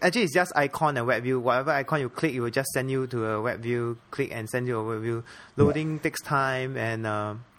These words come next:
Speaker 1: I think everyone is trying to have, like what you have mentioned, to create a better design product.
Speaker 2: Yeah.
Speaker 1: Uh, but there's another interesting thing is, uh, because of the haze, right?
Speaker 2: Mm-hmm.
Speaker 1: Uh, some,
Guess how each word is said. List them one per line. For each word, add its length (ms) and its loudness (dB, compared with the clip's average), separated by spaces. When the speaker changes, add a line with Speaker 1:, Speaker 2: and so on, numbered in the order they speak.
Speaker 1:
I 80 -2
think 400 -4
everyone 320 0
is 120 -2
trying 240 0
to 120 0
have, 340 -2
like 160 0
what 140 2
you 60 -4
have 140 -4
mentioned, 480 -2
to 60 -6
create 240 0
a 60 -4
better 380 -2
design 500 -4
product. 500 2
Speaker 2:
Yeah. 60 -8
Speaker 1:
Uh, 160 2
but 160 0
there's 160 0
another 380 0
interesting 580 -2
thing 300 -4
is, 340 -4
uh, 480 -2
because 260 2
of 120 2
the 60 -2
haze, 360 0
right? 200 -2
Speaker 2:
Mm-hmm. 280 8
Speaker 1:
Uh, 380 -4
some, 320 0